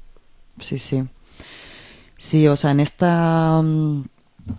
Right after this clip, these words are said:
o sea, en esta operación, ¿no?, en plan de la gran redada o prisión general de los gitanos,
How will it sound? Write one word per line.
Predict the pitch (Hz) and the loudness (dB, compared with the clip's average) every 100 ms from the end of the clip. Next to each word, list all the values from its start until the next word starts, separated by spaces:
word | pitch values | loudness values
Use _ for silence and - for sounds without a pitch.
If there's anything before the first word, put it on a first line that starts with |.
| - - - - _ - - - - - - | -14 -20 -20 -20 _ -12 -12 -14 -14 -18 -10
o | - 160 | -4 0
sea, | 160 | 2
en | 147 | 2
esta | 147 - | 0 0
operación, | 156 160 151 - 156 151 160 156 | 2 2 0 0 2 4 2 2
¿no?, | 151 175 | 2 0
en | 156 | 0
plan | 151 | 0
de | 147 | 0
la | 143 | 0
gran | 143 143 | 0 -2
redada | 147 139 143 151 | 0 2 2 2
o | 135 | 2
prisión | 151 147 | 0 0
general | 139 147 143 | -2 -2 0
de | 147 | 0
los | 131 | -2
gitanos, | 139 - 147 180 208 | -4 0 2 2 0